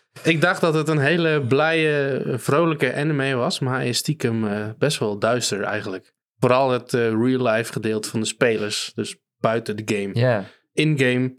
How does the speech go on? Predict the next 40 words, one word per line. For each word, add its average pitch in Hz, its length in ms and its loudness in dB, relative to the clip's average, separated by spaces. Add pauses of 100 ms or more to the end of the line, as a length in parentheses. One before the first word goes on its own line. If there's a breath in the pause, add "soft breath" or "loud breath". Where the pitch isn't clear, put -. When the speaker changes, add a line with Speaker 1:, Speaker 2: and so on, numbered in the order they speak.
Speaker 1:
zijn 131 160 0
ze 131 60 2
allemaal 127 260 2
happy, 123 480 0 (120)
leuke 139 380 2
kleurtjes, 123 680 -2
blije 120 580 2
characters, 123 640 0
Speaker 2:
Ja. 160 260 6
Speaker 1:
en - 60 -12
toffe 127 260 -2
powers 123 520 0
en 107 100 -2
zo. 110 280 -2 (720 soft breath)
Maar 113 380 2
achter, 123 560 -2 (260)
eh, 120 220 2
het 120 500 -8
is - 60 -2
een 127 60 2
soort 117 280 0
V - 80 -10
R-game, 117 680 0 (260)
gaat 120 100 -2
het 117 140 -2
over. 113 380 -2
Speaker 2:
Ja, 90 200 -2
Sword 98 320 -4
Art 92 120 -4
Speaker 1:
Een - 80 -2
soort 98 220 0 (100)
Speaker 2:
Online. 113 260 2
Speaker 1:
V - 20 0
R, 110 60 0
eh, 110 120 0
world. 110 600 -2
Ja, 127 180 4
precies. - 500 -4 (540)
En, 110 460 2
eh, 101 60 -4